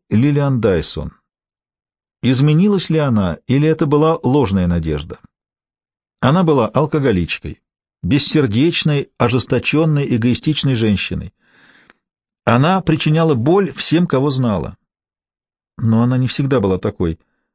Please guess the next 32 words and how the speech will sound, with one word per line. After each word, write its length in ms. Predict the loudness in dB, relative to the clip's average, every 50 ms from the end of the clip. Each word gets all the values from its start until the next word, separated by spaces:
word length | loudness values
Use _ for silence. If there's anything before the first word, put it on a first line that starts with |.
| _ _ _ _ _ _ _ _ _
пробормотала 580 | -2 -2 0 2 2 2 2 2 2 0 0 0
Клара. 340 | 0 0 0 0 0 -2 -2
«Когда-то 560 | -2 -2 -2 -2 -2 -2 -2 -2 0 0 0
она 140 | 0 0 0
была 180 | 0 -2 -2
замечательной, 720 | 0 -2 -2 -2 -2 -2 -2 -2 -2 -4 -4 -4 -4 -4
хорошей 360 | -4 -2 -2 -2 -2 -4 -4
подругой». 480 | -4 -2 -2 0 -2 -2 -2 -2 -4 -6 _ _ _ _ _ _ _ _ _ -20 -20 -20 -20 -20 -20 -20 -20 _ _ _ _ _ _ _
«Поначалу 420 | -2 0 0 2 2 2 2 0 0
все 200 | 0 0 0 0
люди 180 | 0 0 0
такие», — 320 | -2 -2 -4 -2 -2 -4 -2
сказала 360 | -2 0 0 0 0 0 0
Сюзанна. 500 | -2 -2 -2 -2 -2 0 -2 -2 -4 -6 -10 _ _ _ _ _ _ _ _ _ _ _ _
«Большинство 560 | -2 0 0 0 0 0 -2 0 0 0 2
людей 320 | 2 0 0 0 0 2 2
рождаются 560 | 2 0 0 0 0 0 0 0 0 -2 0
не 120 | 0 -2
в 60 | -2 -2
тюрьме, 400 | 0 0 2 2 2 2 0 0
не 100 | 0 -2
под 140 | 0 0 2
мостом, 640 | 2 0 0 -2 -2 0 0 0 0 0 0 0
не 100 | 0 0
в 60 | 0
курильне 420 | 0 0 0 2 2 2 0 0 0
опия. 400 | -2 -2 -2 -2 -2 -2 -2 -6 _ _ _ _ _ _ _ _ _ _ _ -2
Они 300 | 0 2 2 2 2 0
становятся 680 | 0 0 0 2 2 4 2 2 2 0 -2 -4 -4
такими 320 | -4 -2 -2 0 0 0
со 140 | 2 0 0
временем». 440 | 0 0 0 0 0 -2 -4 -6